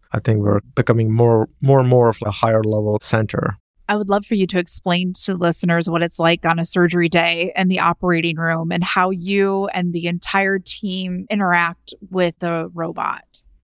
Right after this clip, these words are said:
Speaker 1: Operating days, they're good. The fun and challenging thing about surgery is that no single surgery is the same. Every patient's anatomy is different. Their tumor biology is different.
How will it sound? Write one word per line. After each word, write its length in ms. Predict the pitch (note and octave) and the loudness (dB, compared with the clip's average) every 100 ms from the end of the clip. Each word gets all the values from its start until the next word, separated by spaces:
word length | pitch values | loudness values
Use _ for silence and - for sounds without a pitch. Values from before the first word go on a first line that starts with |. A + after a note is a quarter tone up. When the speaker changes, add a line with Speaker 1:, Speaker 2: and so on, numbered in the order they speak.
| _ | _
Speaker 1:
Operating 460 | - D#3+ G3+ G3+ G3 | 0 2 4 4 6
days, 380 | F#3 F#3 G3+ - - | 6 6 4 -2 -6
they're 260 | - D3+ | 2 2
good. 360 | C#3 E3 A2+ A2+ | 4 2 2 -4
The 540 | B2+ C#3 B2+ A#2 A2 - | -6 0 2 2 0 -2
fun 640 | - - D3+ D3+ D#3 D#3 | -10 -4 2 4 6 4
and 200 | C3+ B2+ | 4 2
challenging 460 | - C3+ D3 C3 B2+ | 2 2 4 4 4
thing 100 | C3 | 4
about 180 | A#2+ A#2 | 4 4
surgery 380 | C3+ C3 A#2+ A#2 | 6 4 6 4
is 80 | |
that 180 | A2 A2 | 4 2
no 800 | B2+ B2 B2+ B2+ B2+ B2+ B2+ B2 - | 2 4 6 6 6 6 6 4 0
single 300 | - C3+ B2 | 0 2 2
surgery 420 | - B2 A2 G#2+ | 4 4 4 0
is 80 | - | -2
the 80 | - | -2
same. 440 | - A2+ G#2 G2+ - | 2 4 4 0 -4
Every 260 | A2 A2+ A2 | -2 0 0
patient's 420 | A2+ A2 A#2 G#2 | 2 2 2 0
anatomy 420 | G#2+ A2 A2+ A2 | 2 2 2 2
is 120 | G#2 | 0
different. 560 | - A2 - A2 A2+ G#2 | 2 0 2 0 0 0
Their 240 | G#2+ G#2 | 0 -2
tumor 360 | G2+ - A#2 A2+ | -4 -2 0 2
biology 600 | G#2 G#2+ G#2+ A#2 A2 A2 | 2 2 4 4 2 0
is 100 | G2+ | 0
different. 540 | - G#2 - A2+ A2+ | -2 -2 0 0 0